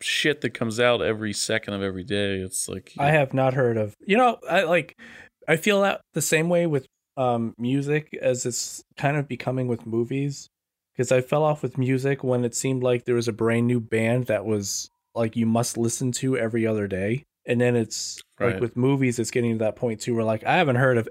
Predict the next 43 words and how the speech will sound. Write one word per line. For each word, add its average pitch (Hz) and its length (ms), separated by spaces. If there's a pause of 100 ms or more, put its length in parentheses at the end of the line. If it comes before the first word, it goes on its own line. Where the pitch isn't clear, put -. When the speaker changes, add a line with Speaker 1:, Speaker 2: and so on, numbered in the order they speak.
Speaker 2:
any 151 240
of 131 60
the 123 60
movies 117 400
y'all 110 140
have 104 140
talked 107 240
about 98 180
in 98 60
the 95 80
last, 87 200
like, - 140
three 92 180
minutes. - 480
Speaker 1:
<laughs> - 340 (2000)
I 139 60
mean, 127 120
I 123 120
didn't 175 160
know. 139 320
So 131 400 (540)
The 131 140
Wolf 139 400
of 123 160
Snow 123 260
Hollow 110 380
was, 101 360 (260)
is 107 160
the - 80
follow-up 117 640
to 104 160
this 92 240
movie. 98 500 (200)
Jim 117 260
Cummings 101 400
wrote 98 200
and 95 120
directed 95 640
and 98 160
starred 104 380
in 95 280
Wolf 104 260
Hollow. 95 440